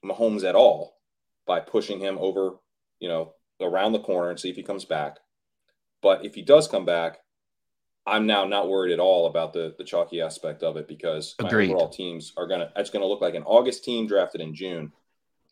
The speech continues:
Speaker 1: as opposed to the rest of the, the June and May teams.
Speaker 2: A hundred percent. And I think that's the thing, right, is it, we talked about this one too. You're, every time you, like, come on the clock or you, you enter a draft, you're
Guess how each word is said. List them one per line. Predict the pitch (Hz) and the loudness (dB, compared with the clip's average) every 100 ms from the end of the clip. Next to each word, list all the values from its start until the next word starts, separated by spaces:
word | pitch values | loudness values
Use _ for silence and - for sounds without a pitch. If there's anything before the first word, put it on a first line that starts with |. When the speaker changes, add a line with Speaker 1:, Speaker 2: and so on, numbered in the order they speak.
| _ - | _ -12
Speaker 1:
as | 87 | -12
opposed | 82 87 82 - | -4 -4 -4 -8
to | 82 78 | -8 -6
the | 80 | -4
rest | 80 80 | -4 -4
of | 76 | -10
the, | 71 _ - | -16 _ -16
the | 78 | -14
June | 82 80 | -12 -12
and | 71 | -10
May | 73 76 | -10 -10
teams. | - 67 - _ _ _ _ _ _ _ - | -12 -18 -20 _ _ _ _ _ _ _ -6
Speaker 2:
A | |
hundred | - 120 - | 2 2 2
percent. | 104 - 107 98 | -4 -2 -4 -2
And | 113 | -2
I | |
think | 123 160 - | -2 -4 -4
that's | 98 123 - - _ | -2 -2 -6 -18 _
the | 107 | -8
thing, | 95 - 101 87 85 | -8 -6 -4 -4 -4
right, | 82 82 - | -6 -6 -10
is | 90 87 87 82 - - _ _ _ _ _ _ _ _ _ _ _ - _ _ _ _ _ - | -8 -6 -4 -6 -12 -20 _ _ _ _ _ _ _ _ _ _ _ -20 _ _ _ _ _ -8
it, | 143 147 | -6 -4
we | 143 131 | -2 -2
talked | 156 143 | -2 -2
about | 143 143 | -4 -6
this | 165 | -4
one | 120 | -4
too. | 107 127 90 | -4 -4 -4
You're, | 113 123 - _ - | 0 0 -2 _ -2
every | 120 156 | 0 2
time | 202 185 151 | 2 0 0
you, | |
like, | 127 101 - | -2 -2 -2
come | 123 | 0
on | 120 | 2
the | 107 | 0
clock | 107 104 101 | 0 -2 -2
or | 92 | -6
you, | 87 | -8
you | 82 92 76 | -10 -10 -4
enter | 110 107 92 | -4 -4 -6
a | |
draft, | 82 95 90 - 110 | -6 -6 -6 -6 -6
you're | 101 | -6